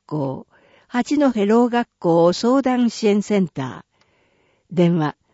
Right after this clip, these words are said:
零一七八四三の三九六二。ファックス、零一七八四三の三九四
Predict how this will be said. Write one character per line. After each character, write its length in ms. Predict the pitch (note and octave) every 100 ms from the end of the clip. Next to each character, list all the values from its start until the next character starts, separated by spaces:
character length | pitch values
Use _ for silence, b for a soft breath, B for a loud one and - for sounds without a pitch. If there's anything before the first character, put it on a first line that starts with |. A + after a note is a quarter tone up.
| _ _ _ _ _ _ _
零 360 | - A3 A#3+ -
一 440 | A#3 - F#3+ E3 -
七 380 | - G3+ G#3 A#3
八 520 | G3 A#3 - D#3+ C3 - _ _ _ _ -
四 240 | A#3+ D4
三 360 | - C4+ G#3+ E3
の 220 | D3+ - b b b b -
三 360 | - B3+ C#4
九 600 | - - A#3+ F#3 D3+ - -
六 560 | E3 G3+ - A#3+ A3 -
二。 440 | F#3+ G#3+ D#3+ B2+ _ _ _ _ _ _ _
フ 120 | -
ァ 60 | A#3
ッ 20 | -
ク 80 | -
ス、 280 | - - _ _ _ _ _ _ _ -
零 340 | A#3+ C#4 C#4 -
一 460 | C4 - G#3 G3 -
七 380 | G#3 G#3+ B3 A#3
八 520 | - A#3+ - D3 - _ _ _ _ _
四 260 | - A#3+ C#4+
三 380 | - C4 A3 D3+
の 220 | C#3 - _ _ _ _
三 400 | - - B3 A#3+
九 560 | - - A3+ F3 D#3+ - _
四 220 | F#3 G#3